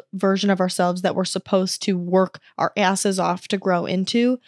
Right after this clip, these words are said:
we begin to just live. And that feels so good.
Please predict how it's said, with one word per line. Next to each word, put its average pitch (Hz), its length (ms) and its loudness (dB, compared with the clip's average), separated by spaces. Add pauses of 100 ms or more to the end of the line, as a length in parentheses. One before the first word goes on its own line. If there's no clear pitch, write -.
(400)
we 202 100 2
begin 190 720 0
to 190 160 0
just 175 480 -2 (200)
live. 180 600 -2 (280)
And 180 160 0
that 175 240 0
feels 180 460 -4 (280)
so - 340 -6
good. - 400 -6